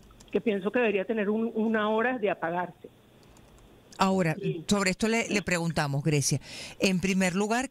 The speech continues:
Speaker 2: ¿cuáles son las especies que usted, de las que usted ha tenido reportes o ha atendido más afectadas?
Speaker 1: Bueno, de las aves de Caracas, Caracas tiene una población de aves muy diversa. Yo he recibido colibríes, he recibido guacamayas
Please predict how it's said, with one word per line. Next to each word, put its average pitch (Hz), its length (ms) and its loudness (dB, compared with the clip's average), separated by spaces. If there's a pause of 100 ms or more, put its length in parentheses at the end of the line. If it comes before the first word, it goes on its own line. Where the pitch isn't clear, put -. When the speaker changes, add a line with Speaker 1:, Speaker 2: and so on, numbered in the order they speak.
Speaker 2:
¿cuáles 196 240 0
son 208 180 4
las 208 120 2
especies 180 520 0
que - 120 0
usted, 160 260 -2 (140)
de 156 200 0
las 143 140 -2
que - 100 -2
usted 165 220 -2
ha 170 80 0
tenido 170 400 0
reportes 185 520 -2
o 170 120 2
ha 165 40 2
atendido 185 580 2 (260)
más 196 180 2
afectadas? 147 800 -2 (840)
Speaker 1:
Bueno, 226 420 2
de 196 220 -2
las 190 160 0
aves 214 220 0
de 294 60 0
Caracas, 254 440 -2 (200)
Caracas 190 320 -2
tiene 269 160 -2
una 269 120 0
población 202 440 -4
de 190 80 -4
aves 233 160 0
muy 233 180 -4
diversa. 233 340 -2 (420)
Yo 190 100 2
he 175 40 2
recibido 190 480 0
colibríes, 190 680 2
he 180 80 -2
recibido 180 540 0
guacamayas 185 760 0